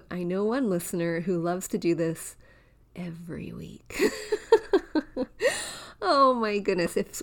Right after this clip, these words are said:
cleaning is a joy to you, bless you, bless you, bless you.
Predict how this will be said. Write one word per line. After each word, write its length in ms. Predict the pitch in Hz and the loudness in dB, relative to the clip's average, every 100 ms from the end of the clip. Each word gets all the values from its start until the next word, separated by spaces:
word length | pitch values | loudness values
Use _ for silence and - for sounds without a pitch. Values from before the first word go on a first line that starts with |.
| - | -10
cleaning 440 | - 254 240 226 | 0 2 2 0
is 120 | 180 | 2
a 40 | 180 | 0
joy 260 | 180 175 | 2 2
to 80 | 170 | 2
you, 320 | 170 170 170 | 4 4 2
bless 440 | - 175 180 - 214 | 0 -2 -2 -2 0
you, 380 | 202 190 190 - _ - - | 2 4 2 -2 _ -20 -8
bless 340 | 180 185 - | -4 -4 0
you, 120 | 190 | 0
bless 280 | 170 160 - | 0 -4 -2
you. 280 | 156 156 | -2 -2